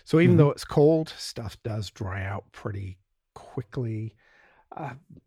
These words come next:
Speaker 1: and we have a nice artificial tree. And,
Speaker 2: Mm-hmm.
Speaker 1: uh, well, the f-, first two weeks of December, we kinda lost a lot of time because of, uh,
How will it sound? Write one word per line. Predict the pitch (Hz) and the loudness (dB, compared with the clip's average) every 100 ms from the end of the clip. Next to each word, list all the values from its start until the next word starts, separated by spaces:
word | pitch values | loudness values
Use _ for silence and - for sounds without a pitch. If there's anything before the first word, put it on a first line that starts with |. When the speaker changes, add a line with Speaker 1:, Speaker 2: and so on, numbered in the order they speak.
| _ _ _ _ _ | _ _ _ _ _
Speaker 1:
and | 139 147 | -6 -2
we | 165 | 0
have | 165 | 2
a | |
nice | 156 156 151 | 2 2 0
artificial | 143 165 - 92 | 0 -2 -2 -6
tree. | - 87 - _ _ - | -10 -14 -16 _ _ -8
And, | 127 120 117 110 113 107 | -6 -4 -4 -6 -6 -8
Speaker 2:
Mm-hmm. | - - - - 101 117 131 - | -12 -14 -16 -16 -12 -10 -12 -14
Speaker 1:
uh, | - 117 123 | -10 -8 -4
well, | 135 98 92 _ _ | -2 -2 -4 _ _
the | - | -8
f-, | - - _ | -8 -14 _
first | - 101 - | -14 -12 -10
two | 104 | -8
weeks | 117 127 | -10 -10
of | 113 | -12
December, | 107 - 143 147 | -10 -6 -4 -4
we | 104 110 | -4 -6
kinda | 113 120 | -6 -6
lost | 120 131 - 123 | -4 -4 -4 -8
a | |
lot | 98 92 | -8 -8
of | 95 - | -10 -12
time | 95 92 92 | -10 -10 -12
because | 92 - 101 95 | -14 -12 -12 -10
of, | 101 101 104 117 | -12 -12 -10 -8
uh, | 113 | -8